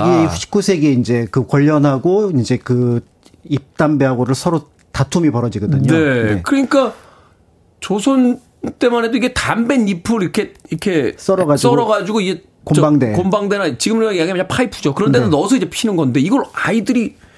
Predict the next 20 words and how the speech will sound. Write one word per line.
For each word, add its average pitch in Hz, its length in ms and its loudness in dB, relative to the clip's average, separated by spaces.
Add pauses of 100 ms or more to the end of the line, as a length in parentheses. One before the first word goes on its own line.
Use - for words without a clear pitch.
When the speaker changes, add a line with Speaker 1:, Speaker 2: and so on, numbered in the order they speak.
(400)
Speaker 2:
직접 - 280 -4
만들었을 202 400 -2
것 - 80 0
같지 208 220 -4
않은데 156 260 -2
이게 165 400 0
어떤 196 280 0
이유 190 120 0
때문입니까? 120 540 -2
Speaker 1:
그렇습니다. 160 440 0
그러니까 131 180 0
지금 190 280 0
얘기하셨던 147 480 0
것처럼 156 380 0
네, 131 120 2
다섯 160 220 -2
살짜리가 156 720 0
그런 165 280 0
어떤 147 520 2
그 123 300 2